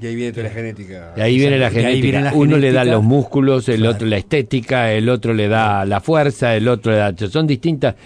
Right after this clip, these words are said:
Speaker 2: pero
Speaker 3: Y
Speaker 2: se
Speaker 3: claro, es un
Speaker 2: juntan.
Speaker 3: tema de estamina, como
Speaker 2: Sí,
Speaker 3: dicen,
Speaker 2: exacto.
Speaker 3: endurance, ¿no?
Speaker 2: Ujú.
Speaker 3: Pero yo siempre he preferido en lo personal, es por observador, yo creo que el periodista, la mejor condición, al no ser jockey y no ser entrenador,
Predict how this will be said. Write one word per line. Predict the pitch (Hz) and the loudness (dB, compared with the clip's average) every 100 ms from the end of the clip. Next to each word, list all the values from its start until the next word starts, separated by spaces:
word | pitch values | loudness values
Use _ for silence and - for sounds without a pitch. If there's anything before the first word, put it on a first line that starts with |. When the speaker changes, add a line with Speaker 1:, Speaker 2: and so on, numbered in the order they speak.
| - | -14
Speaker 2:
pero | - 107 | -2 -2
Speaker 3:
Y | 92 | 0
Speaker 2:
se | |
Speaker 3:
claro, | 196 185 | 0 0
es | 117 | 2
un | - | 0
Speaker 2:
juntan. | - | 2
Speaker 3:
tema | 185 170 | 0 2
de | 151 | 0
estamina, | - - 175 160 139 | -2 -4 -2 0 -2
como | 113 117 | -2 -2
Speaker 2:
Sí, | 139 | 0
Speaker 3:
dicen, | 160 151 | 0 0
Speaker 2:
exacto. | 127 139 | 0 2
Speaker 3:
endurance, | 147 156 147 113 104 - - - | 2 2 0 -2 -4 -10 -18 -10
¿no? | 202 131 | -2 -2
Speaker 2:
Ujú. | 143 123 123 101 113 - | 0 -4 -8 -12 -12 -2
Speaker 3:
Pero | 127 117 113 110 107 - - | 0 2 0 0 -4 -10 -10
yo | 135 | -4
siempre | 143 160 135 | -2 0 0
he | 135 | 0
preferido | 131 - 120 131 123 | -2 -2 -2 0 0
en | |
lo | 110 | -2
personal, | 127 123 151 170 143 | -4 -4 -2 0 0
es | 190 196 - - - | 0 -2 -8 -20 -16
por | - 175 | -8 -8
observador, | 147 156 160 180 143 | -6 -6 -4 -4 -4
yo | 117 | -4
creo | 165 165 | -6 -8
que | - 147 | -6 -4
el | 135 120 110 | -4 -6 -6
periodista, | 123 117 131 143 - 156 147 147 | -4 -2 -4 -6 -10 -10 -10 -12
la | 120 | -12
mejor | 123 117 160 156 | -12 -10 -8 -8
condición, | 139 127 131 135 | -6 -6 -6 -6
al | 127 | -2
no | 143 | -2
ser | - 156 120 | -2 -6 -4
jockey | 117 - 98 98 | -6 -8 -18 -14
y | |
no | 107 | -14
ser | 117 135 | -12 -12
entrenador, | 123 120 117 117 131 | -12 -12 -12 -10 -12